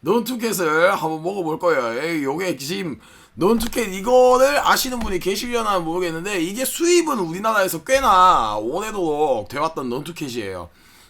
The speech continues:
요게 이제 내가 가히 얘기하는데 초코칩 쿠키 과자의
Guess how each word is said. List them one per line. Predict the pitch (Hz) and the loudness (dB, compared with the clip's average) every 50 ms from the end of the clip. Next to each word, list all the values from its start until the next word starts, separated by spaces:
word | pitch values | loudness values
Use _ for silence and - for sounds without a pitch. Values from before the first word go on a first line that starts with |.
| _ - | _ -8
요게 | 127 151 196 214 190 | -6 -4 -2 0 -2
이제 | 151 147 151 196 208 185 143 110 92 - _ _ _ _ _ _ _ _ | -2 -2 -4 -4 -2 -2 -2 -4 -8 -12 _ _ _ _ _ _ _ _
내가 | - 160 180 196 226 208 | -2 -2 2 4 4 4
가히 | - - 113 139 180 208 202 170 143 | 4 2 -2 0 0 0 -2 -4 -6
얘기하는데 | 143 156 185 190 170 156 143 143 170 190 180 143 110 82 78 - - - - - - - - - - | -4 -2 0 0 0 0 -2 -4 -2 0 0 0 -2 -6 -10 -14 -14 -14 -14 -14 -16 -12 -10 -10 -8
초코칩 | - - 302 285 - 320 277 - 285 254 - | -4 -4 -4 -2 -2 0 0 0 0 -2 -4
쿠키 | - 226 - - - 220 190 170 156 | -6 -8 -8 -6 -4 -2 -2 -2 -2
과자의 | - - 147 170 202 233 220 196 170 165 180 185 151 107 95 | 0 0 0 2 4 4 4 4 2 2 0 0 -2 -4 -8